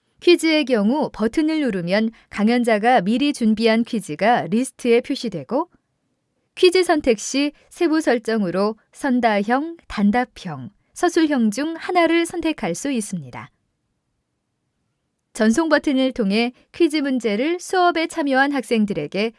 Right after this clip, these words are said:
배포할 수 있습니다. 배포받은 학생은 바로 답변 등록이 가능합니다.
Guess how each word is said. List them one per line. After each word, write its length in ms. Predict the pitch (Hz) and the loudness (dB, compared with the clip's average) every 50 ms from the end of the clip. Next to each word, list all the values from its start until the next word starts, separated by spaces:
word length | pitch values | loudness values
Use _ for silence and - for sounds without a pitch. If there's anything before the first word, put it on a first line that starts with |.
| _ _ _ | _ _ _
배포할 460 | - 202 202 - 269 269 226 180 175 | -8 -8 -4 -2 0 0 0 0 -2
수 200 | - - 285 294 | -2 -2 -2 -2
있습니다. 600 | 247 226 - - 208 175 135 123 127 120 - _ _ _ _ _ _ _ _ _ _ _ _ _ _ _ _ _ _ _ _ _ _ _ _ _ _ _ _ _ _ _ - | -2 -4 -4 -4 -6 -6 -6 -12 -16 -18 -18 _ _ _ _ _ _ _ _ _ _ _ _ _ _ _ _ _ _ _ _ _ _ _ _ _ _ _ _ _ _ _ -4
배포받은 540 | 220 202 - 294 269 277 262 233 285 277 | -4 -2 -2 0 2 2 2 2 2 0
학생은 460 | 269 240 - - 196 185 233 320 370 - - - - | -2 -2 -2 -2 -2 -2 -2 -2 -4 -8 -14 -20 -14
바로 320 | - - 190 208 262 294 262 | -6 -4 0 0 0 0 -2
답변 380 | - - 202 - 302 320 302 | -4 -8 -8 -4 -2 -2 -2
등록이 540 | 302 294 247 233 214 175 160 202 247 277 285 | 0 0 0 0 0 -2 -2 -4 -6 -6 -6
가능합니다. 760 | - - - 226 247 254 254 240 196 151 127 123 113 117 - | -6 -4 0 0 2 0 0 -2 -4 -6 -10 -14 -18 -18 -18